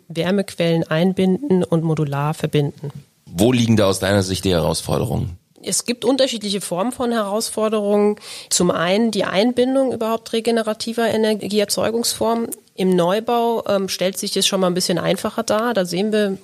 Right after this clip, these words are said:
Speaker 1: heute schon in der, in der Umsetzung sehr viele Gebäude, die in Richtung Klimaneutralität gehen. Eine besondere Herausforderung wird allerdings der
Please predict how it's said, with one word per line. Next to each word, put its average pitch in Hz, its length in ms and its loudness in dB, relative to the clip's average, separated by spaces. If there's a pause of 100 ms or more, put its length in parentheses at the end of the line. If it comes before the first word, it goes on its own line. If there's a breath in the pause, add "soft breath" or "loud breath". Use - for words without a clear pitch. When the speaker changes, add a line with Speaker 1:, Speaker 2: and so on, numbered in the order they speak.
Speaker 1:
heute 180 240 0
schon 208 260 2
in 196 120 0
der, 185 380 0
in 196 60 0
der 180 140 0
Umsetzung 190 640 0 (160)
sehr 175 220 2
viele 185 480 0 (420 loud breath)
Gebäude, 185 460 0
die 175 80 -4
in 170 100 0
Richtung 170 500 -2
Klimaneutralität 165 1080 -2
gehen. 226 380 2 (500 loud breath)
Eine 165 240 6
besondere 170 500 2
Herausforderung 190 920 -2
wird 180 340 -4
allerdings 165 320 2
der 160 140 0